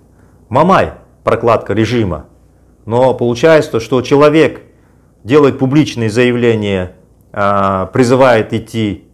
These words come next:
на митинг, в частности, шестнадцатого декабря, его не трогают, а тех людей, которые просто пришли исполнить свой гражданский долг,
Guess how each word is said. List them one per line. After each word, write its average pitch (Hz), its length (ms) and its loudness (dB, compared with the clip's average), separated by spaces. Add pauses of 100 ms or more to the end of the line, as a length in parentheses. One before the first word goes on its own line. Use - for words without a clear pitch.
(140)
на 104 120 -6
митинг, 180 420 -6
в 107 80 -18
частности, 110 460 -2
шестнадцатого 101 500 -6
декабря, 98 540 0
его 120 260 -2
не 104 140 -4
трогают, 180 400 0 (400)
а 107 100 0
тех 165 260 0
людей, 147 220 0
которые 120 340 0
просто 139 460 0
пришли 117 720 -4 (540)
исполнить 170 460 0
свой 143 180 0
гражданский 123 960 0
долг, 135 500 2